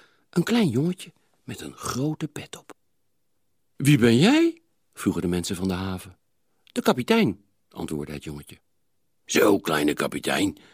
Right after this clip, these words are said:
vroeg de grijze schipper van de haven, "waar kom je vandaan?" "Van mijn boot," antwoordde de kleine kapitein. "En waar komt je boot vandaan?" Maar de kleine kapitein haalde zijn schouders op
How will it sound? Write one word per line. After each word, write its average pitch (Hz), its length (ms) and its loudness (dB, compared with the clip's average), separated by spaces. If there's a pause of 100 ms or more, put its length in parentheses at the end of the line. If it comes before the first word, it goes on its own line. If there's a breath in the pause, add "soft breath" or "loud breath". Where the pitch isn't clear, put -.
(320 soft breath)
vroeg - 220 -6
de 85 80 -10
grijze 73 380 -8
schipper 76 320 -6
van 73 140 -10
de 73 60 -10
haven, 71 420 -12 (400 soft breath)
"waar 110 160 0
kom 127 180 4
je 120 120 4
vandaan?" 113 500 -2 (960 soft breath)
"Van 196 220 2
mijn 90 240 -4
boot," 180 360 0 (380)
antwoordde 76 460 -6
de - 80 -18
kleine 73 280 -14
kapitein. - 480 -14 (800 soft breath)
"En 78 180 -6
waar 98 160 2
komt 113 240 2
je 107 100 4
boot 73 260 -2
vandaan?" 71 460 -4 (1160 soft breath)
Maar - 180 -14
de 87 60 -14
kleine 92 260 -2
kapitein 90 480 -2
haalde 87 260 -2
zijn 80 180 -6
schouders 156 380 -4
op - 300 -6